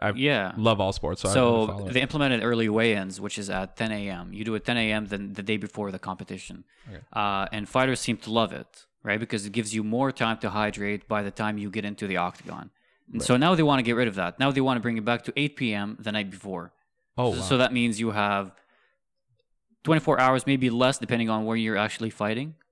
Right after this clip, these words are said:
Speaker 2: to rehydrate. Because fighters have started to miss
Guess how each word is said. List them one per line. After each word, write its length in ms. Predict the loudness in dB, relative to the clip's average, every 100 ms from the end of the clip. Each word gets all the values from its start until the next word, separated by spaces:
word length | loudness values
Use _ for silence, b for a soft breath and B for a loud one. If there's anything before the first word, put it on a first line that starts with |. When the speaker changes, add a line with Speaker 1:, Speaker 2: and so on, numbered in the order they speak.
| _
Speaker 2:
to 120 | -4
rehydrate. 720 | -2 -2 -4 -6 -10 -16 -20 -20 _ _ _ _ -2
Because 420 | 0 2 2 0
fighters 360 | 0 2 2 -2
have 120 | -2
started 280 | 0 -2 -2
to 80 |
miss 320 | -2 -2 -4